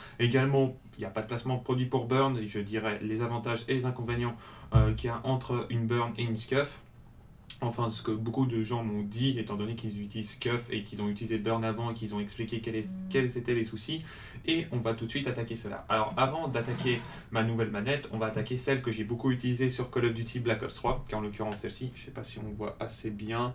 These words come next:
Normalement, vous êtes bien censé la voir, parce qu'avant j'avais fait la vidéo, mais on voyait pas très bien, étant donné que j'avais mal orienté la caméra. Enfin bref,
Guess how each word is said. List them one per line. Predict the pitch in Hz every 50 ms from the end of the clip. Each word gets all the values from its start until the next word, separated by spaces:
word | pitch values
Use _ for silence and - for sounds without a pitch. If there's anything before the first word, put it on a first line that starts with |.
| - - - - - - -
Normalement, | 104 101 101 104 110 104 - -
vous | 107 98 101
êtes | 90 - - - - - - - - - -
bien | - 131 131 127
censé | - - - 120
la | 117
voir, | 113 123 -
parce | 120 107 -
qu'avant | 113 110 131 127
j'avais | 123 120 117
fait | - 131
la | 123 120
vidéo, | 113 113 120 123 127 127
mais | 120 113
on | 107 104
voyait | 101 104 104 104
pas | 104 113 113
très | - - 110
bien, | 107 113 117 123 123
étant | 120 - 101
donné | 98 101 104 104 104
que | -
j'avais | 104 98 98
mal | 104 104 104
orienté | 101 104 104 104 107 101 113 107
la | 104 104
caméra. | - 101 101 101 107 120 135 - - - - - - - -
Enfin | - 110 101
bref, | 101 120 139 143 - -